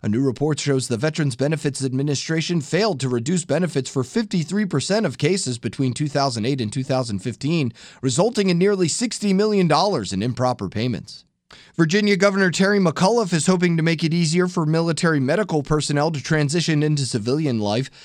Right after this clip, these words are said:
He signs a bill creating a pilot program which will allow active duty medical personnel to earn credentials or licenses recognized by civilian healthcare organizations.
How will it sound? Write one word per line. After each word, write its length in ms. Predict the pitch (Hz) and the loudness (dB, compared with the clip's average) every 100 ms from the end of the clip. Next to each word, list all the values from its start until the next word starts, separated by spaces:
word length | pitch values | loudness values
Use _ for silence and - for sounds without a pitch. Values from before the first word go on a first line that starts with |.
| - _ | -20 _
He 80 | 170 | 0
signs 320 | 262 277 220 | 2 2 2
a 40 | |
bill 200 | 165 214 | 2 0
creating 420 | 202 165 165 185 156 | 0 0 0 2 0
a 60 | |
pilot 420 | 123 165 208 170 | 2 0 2 -2
program 440 | - 143 120 131 143 | 0 0 2 0 0
which 180 | 139 143 | -2 -2
will 180 | 170 | 0
allow 240 | 147 151 139 | 2 2 2
active 380 | 156 220 233 220 | 0 0 0 -2
duty 300 | 220 202 180 | 0 2 2
medical 360 | 180 185 160 | 2 0 -2
personnel 480 | 143 156 147 143 143 | 0 0 0 0 0
to 120 | 143 156 | 0 0
earn 200 | 170 160 | 0 0
credentials 600 | 147 127 160 220 226 196 | 0 0 0 0 -2 0
or 140 | 175 | 0
licenses 680 | 143 165 196 151 135 127 113 | 2 0 0 -2 -2 -2 0
recognized 720 | 107 180 196 147 131 120 117 | 0 2 0 0 0 0 -2
by 100 | 123 | -2
civilian 480 | 117 123 131 196 180 | -2 0 0 2 2
healthcare 480 | 135 208 - 156 110 | 2 0 2 -2 0
organizations. 920 | 110 113 104 101 104 95 - 73 - | -2 -2 -2 -2 -2 -4 -4 -6 -8